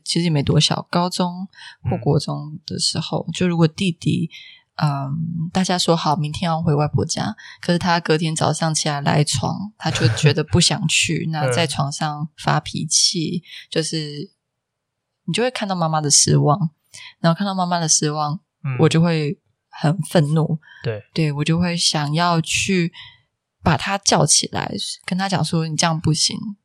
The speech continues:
Speaker 2: 对。
Speaker 1: 对，我那时候就会，我会心里有一种矛盾，就是我到底是因为我羡慕他的韧性，他可以说不去就不去，他可以不用背负这种家庭的责任，
Speaker 2: 嗯。
Speaker 1: 还是，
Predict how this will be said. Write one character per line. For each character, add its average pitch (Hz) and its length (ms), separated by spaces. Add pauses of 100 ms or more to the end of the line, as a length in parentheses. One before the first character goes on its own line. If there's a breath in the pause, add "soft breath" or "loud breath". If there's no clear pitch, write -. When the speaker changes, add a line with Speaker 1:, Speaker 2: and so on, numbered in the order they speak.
(140)
Speaker 2:
对。 110 120
Speaker 1:
对， 170 240
我 180 100
那 247 120
时 196 100
候 170 40
就 185 120
会， 175 320 (1120 loud breath)
我 185 100
会 247 260 (400)
心 - 320
里 220 60
有 147 160
一 160 40
种 143 200
矛 135 180
盾， 160 240
就 165 120
是 165 280 (340 loud breath)
我 165 100
到 160 180
底 143 120
是 - 180
因 170 160
为 151 400 (260)
我 160 100 (260)
羡 - 220
慕 175 200
他 160 180
的 151 120
韧 143 220
性， - 240 (440 loud breath)
他 185 120
可 165 220
以 147 180
说 160 220
不 - 140
去 - 180
就 147 100
不 - 160
去， - 360
他 175 100
可 175 140
以 170 60
不 165 200
用 165 160
背 151 220
负 156 180
这 147 140
种 147 180
家 151 260
庭 - 260
的 - 240 (200 loud breath)
责 151 200
任， 156 240
Speaker 2:
嗯。 - 200
Speaker 1:
还 143 180
是， 160 380